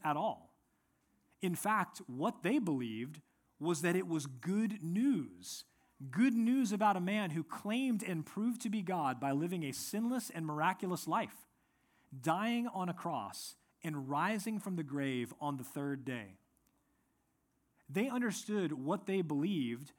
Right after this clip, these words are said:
to be a message about God's grace to us, that through faith and faith alone,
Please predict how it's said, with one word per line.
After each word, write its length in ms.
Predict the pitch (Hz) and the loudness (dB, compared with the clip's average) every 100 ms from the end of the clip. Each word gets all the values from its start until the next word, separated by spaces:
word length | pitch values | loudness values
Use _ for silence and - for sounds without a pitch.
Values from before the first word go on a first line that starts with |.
| _ _ | _ _
to 100 | - | -4
be 140 | 165 | 0
a 60 | 175 | 0
message 640 | 147 151 208 214 151 127 - | 0 -2 -2 -2 -4 -4 -4
about 400 | 143 165 156 131 | -4 -2 -2 -4
God's 380 | 160 165 156 127 | 0 0 0 -4
grace 520 | 117 139 143 180 - | -6 -2 -2 -2 -6
to 200 | - 151 | -8 -8
us, 500 | 165 135 - - - - _ _ _ _ _ _ - | -6 -8 -10 -14 -14 -18 _ _ _ _ _ _ -4
that 160 | 170 | -4
through 240 | 165 202 185 | -2 -2 -2
faith 500 | - - 214 247 - | -2 0 2 2 0
and 160 | 165 151 | -4 -4
faith 340 | - 190 208 | 0 0 2
alone, 500 | 175 170 185 127 110 | 0 0 0 -2 -6